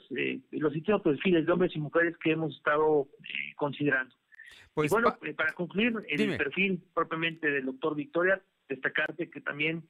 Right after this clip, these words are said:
Speaker 1: deviene de la administración pública, él ha sido jefe de jurisdicción durante dos periodos importantes, y de igual manera, eh, fue director en la Cruz Roja, de atención médica a nivel estatal, y bueno, pues, eh, en esos rubros también es importante destacar el perfil del doctor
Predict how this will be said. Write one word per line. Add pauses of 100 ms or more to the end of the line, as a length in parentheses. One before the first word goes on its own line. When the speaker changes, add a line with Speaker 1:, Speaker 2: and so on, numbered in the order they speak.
(260)
Speaker 1:
deviene
de
la
administración
pública,
él
ha
sido
jefe
de
jurisdicción
durante
dos
periodos
importantes, (560)
y
de
igual
manera,
eh,
fue
director (180)
en
la
Cruz
Roja, (320)
de
atención
médica
a
nivel
estatal,
y
bueno,
pues, (140)
eh,
en
esos
rubros
también
es
importante
destacar
el
perfil
del
doctor